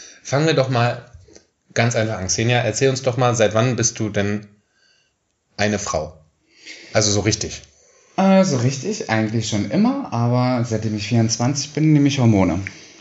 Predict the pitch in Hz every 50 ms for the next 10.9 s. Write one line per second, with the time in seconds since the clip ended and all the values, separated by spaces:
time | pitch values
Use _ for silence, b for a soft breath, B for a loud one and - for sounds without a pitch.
0 | B B B B B _ _ _ - 123 120 123 123 123 127 113 107 110 104 -
1 | 117 117 - - 123 117 104 101 90 92 101 107 120 117 - - - _ - 98
2 | 92 98 95 - 117 113 117 107 101 101 - - 143 156 151 - - 226 233 -
3 | - - - b b b b b b b b b b b b b _ _ _ _
4 | _ _ - 170 156 147 107 - 143 139 143 - 127 120 120 113 110 110 110 101
5 | 98 98 - - - 87 85 - - - _ _ _ _ _ - - - 170 156
6 | 123 104 87 82 85 85 104 107 110 113 110 107 107 107 98 87 104 107 - -
7 | 98 95 98 104 113 120 - - 117 117 110 113 113 117 117 113 101 101 - 107
8 | 101 98 98 104 - - 98 95 95 95 92 78 80 87 - - 90 92 92 -
9 | B B B B B B B B B B B B B B B B B B B _
10 | _ _ _ - 110 110 110 107 104 110 107 - 120 113 101 101 110 113